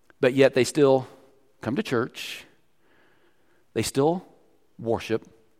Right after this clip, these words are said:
They still take communion. And you have to scratch your head thinking, "What are they doing?" But I gotta be careful. I gotta make sure I'm right first before I look at somebody else.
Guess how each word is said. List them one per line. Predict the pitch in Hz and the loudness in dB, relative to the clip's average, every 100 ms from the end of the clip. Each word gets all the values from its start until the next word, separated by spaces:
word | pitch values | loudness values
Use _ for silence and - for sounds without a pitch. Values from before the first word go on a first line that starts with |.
| _ _ _ _ _ | _ _ _ _ _
They | - | -6
still | 95 139 156 180 - - _ - | -4 2 4 2 -2 -20 _ -2
take | 139 - | 0 0
communion. | 170 131 95 90 90 _ _ _ _ _ _ _ _ _ - | -2 -2 -2 -6 -10 _ _ _ _ _ _ _ _ _ -8
And | 113 | -4
you | 127 | 0
have | 147 | 0
to | 135 | -2
scratch | 175 156 | 0 0
your | 143 | 2
head | 135 190 151 | 2 2 2
thinking, | 135 123 127 113 110 _ _ _ _ - | -2 0 -2 -2 -6 _ _ _ _ -12
"What | 120 151 | -4 -2
are | 170 | 2
they | 170 | 2
doing?" | 120 147 247 139 98 98 _ _ - _ - | 2 0 -2 0 -2 -6 _ _ -20 _ -10
But | 135 | -6
I | |
gotta | 208 | -4
be | 202 | -6
careful. | - 233 262 - - - _ _ _ _ _ _ _ _ _ _ _ - | -4 -4 -4 -6 -10 -12 _ _ _ _ _ _ _ _ _ _ _ -2
I | 151 | 0
gotta | 175 | 2
make | 151 | 0
sure | 135 | 0
I'm | 123 135 113 | 0 0 0
right | 110 - | -2 -4
first | 107 90 - - - _ _ _ _ _ _ - | -10 -8 -12 -16 -20 _ _ _ _ _ _ -8
before | 131 - 120 | -4 2 4
I | |
look | 110 113 | 4 -2
at | 110 | -4
somebody | 123 104 101 98 101 | -4 2 2 2 -2
else. | 98 95 - - | -2 -6 -14 -20